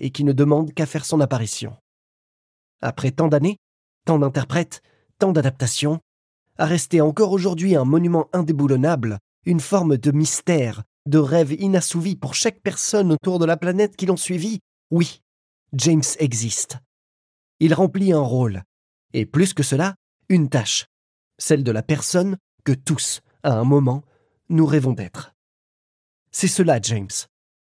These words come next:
ni plus ni moins, la partie supérieure, édulcorée, fantasmée,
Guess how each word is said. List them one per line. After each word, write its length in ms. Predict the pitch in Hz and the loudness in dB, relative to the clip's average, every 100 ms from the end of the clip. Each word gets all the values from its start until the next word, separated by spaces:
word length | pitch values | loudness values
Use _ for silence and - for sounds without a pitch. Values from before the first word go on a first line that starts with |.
| - | 0
ni 140 | 170 | 2
plus 180 | 143 160 | 4 4
ni 100 | 151 | 4
moins, 260 | 117 98 - _ _ _ _ - | 2 -4 -12 _ _ _ _ -2
la 140 | 131 | 0
partie 320 | 139 131 170 | 0 -2 -4
supérieure, 680 | 160 - 143 151 143 117 104 - _ _ - | -2 -2 -2 0 0 0 -4 -16 _ _ 0
édulcorée, 580 | 170 156 147 170 127 113 | 2 2 2 0 0 -2
fantasmée, 720 | - 170 175 139 - 160 | -4 -2 -2 -2 -2 -2